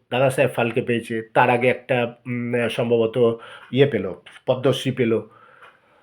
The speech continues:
এই পদ্মভূষণ, সরি মাফ করবেন। তাহলে এই যে কেতুর পিরিয়ডেও কিন্তু পেয়েছে, কিন্তু বাড়ি থেকে বেশিরভাগ সময় ডিট্যাচ থাকতে হয়েছে, বিজি থাকতে হয়েছে, বাড়ি থেকে দূরবর্তী স্থান থেকে। কেতু এখানে রেজাল্ট দিচ্ছে,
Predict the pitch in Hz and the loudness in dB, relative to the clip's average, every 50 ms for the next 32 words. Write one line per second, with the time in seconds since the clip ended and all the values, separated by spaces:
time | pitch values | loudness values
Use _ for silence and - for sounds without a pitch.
0 | _ _ - - 151 147 143 135 127 135 120 127 120 - 127 110 104 101 - 139 | _ _ 2 4 6 6 6 6 6 4 4 4 0 -2 -2 -4 -4 -6 -4 -2
1 | 123 117 110 107 104 - - 120 104 92 87 80 82 - - - _ - - - | -2 -2 -2 -4 -4 -6 -6 -6 -6 -6 -6 -10 -12 -14 -20 -20 _ -20 -6 -2
2 | - 147 156 175 170 170 190 190 - 190 175 175 208 - - 202 202 202 202 208 | 0 4 4 4 4 4 2 4 4 4 4 6 2 2 2 2 4 6 8 8
3 | 214 208 208 202 175 170 165 - 143 127 113 - - 92 95 - - - - _ | 8 8 6 2 -2 -2 -2 0 0 0 -2 -4 -8 -16 -20 -20 -20 -20 -20 _
4 | - _ _ _ _ _ _ _ _ _ - 165 165 220 196 147 135 135 160 170 | -20 _ _ _ _ _ _ _ _ _ -4 -2 0 2 2 2 2 4 2 2
5 | - - - 196 175 139 139 131 - 180 160 165 - - - 180 180 170 131 131 | 0 2 2 2 2 2 0 -2 -2 -2 0 -2 -2 -2 0 0 0 0 0 -2
6 | 123 - 143 131 131 - - - 123 - - - 107 98 95 90 - - 90 92 | 0 0 0 0 0 -4 -8 -12 -12 -12 -8 -6 -6 -6 -6 -8 -12 -18 -20 -20
7 | _ _ _ _ _ _ _ _ _ _ - 151 147 151 196 190 - 151 - - | _ _ _ _ _ _ _ _ _ _ -4 -2 -2 0 -2 0 0 0 0 -2
8 | - - 117 107 101 101 - 98 95 98 117 131 143 139 139 151 156 151 131 135 | -4 -4 -2 -2 -4 -6 -10 -18 -8 -2 0 0 0 0 0 -2 -2 -2 0 2
9 | 143 143 143 147 147 - - 127 - 139 127 - 127 110 - - - - _ _ | 4 4 4 4 2 -2 -6 -4 -4 -4 -2 -2 -4 -6 -6 -10 -16 -20 _ _
10 | _ _ - 180 180 175 180 - 233 208 170 170 196 220 - _ _ _ _ _ | _ _ 0 2 2 2 2 0 0 0 0 0 -2 -4 -8 _ _ _ _ _
11 | - 131 160 180 185 170 151 156 151 170 180 180 180 170 185 - - | -2 2 4 6 6 6 6 6 4 4 4 2 0 -2 -4 -4 2